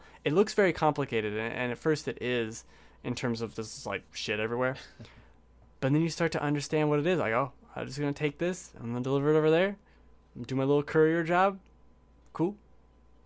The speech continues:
Speaker 1: And, and it's, it's stupid and mindless, but I'll be thinking about it at work, where,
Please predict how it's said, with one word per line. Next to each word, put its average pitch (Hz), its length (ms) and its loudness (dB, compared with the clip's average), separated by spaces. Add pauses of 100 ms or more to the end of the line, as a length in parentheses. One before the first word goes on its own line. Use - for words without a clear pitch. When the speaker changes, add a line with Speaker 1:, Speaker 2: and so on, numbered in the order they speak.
(160)
Speaker 1:
And, 127 420 -6
and 135 140 -6
it's, - 380 -10
it's 127 180 -10
stupid 160 440 -2 (200)
and 127 180 -2
mindless, 143 420 2
but 120 380 0 (640)
I'll 123 420 4
be 139 220 0
thinking 165 360 -2
about 120 200 4
it 120 100 0
at 120 100 0
work, 175 280 -2
where, 117 420 0